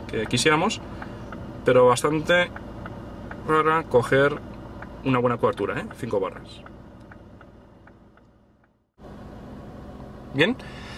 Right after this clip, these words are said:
pues aquí tenemos, eh, la segunda opción para tener una señal G P S y usar nuestra P D A como navegador. La, la segunda opción, la primera, recordar que era usando un receptor G P S Hicom, el H I trescientos cinco por Compact Flash, lo hemos quitado,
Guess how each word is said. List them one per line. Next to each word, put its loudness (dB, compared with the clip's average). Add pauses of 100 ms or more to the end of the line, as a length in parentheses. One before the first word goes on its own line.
(160)
pues 4
aquí 4
tenemos, 6
eh, 8
la 8
segunda 4
opción 4 (220)
para 8
tener 6
una 4
señal 4
G 2
P 8
S 4
y 6
usar 8
nuestra 4
P 8
D 10
A 8
como 4
navegador. 6 (800)
La, 6
la 2
segunda 6
opción, 6
la 8
primera, 4
recordar 6
que 6
era 8
usando 4
un 6
receptor 6
G 4
P 6
S 4
Hicom, 6
el 8
H 4
I 4
trescientos 4
cinco 6
por 4
Compact 2
Flash, 6 (100)
lo 8
hemos 4
quitado, 8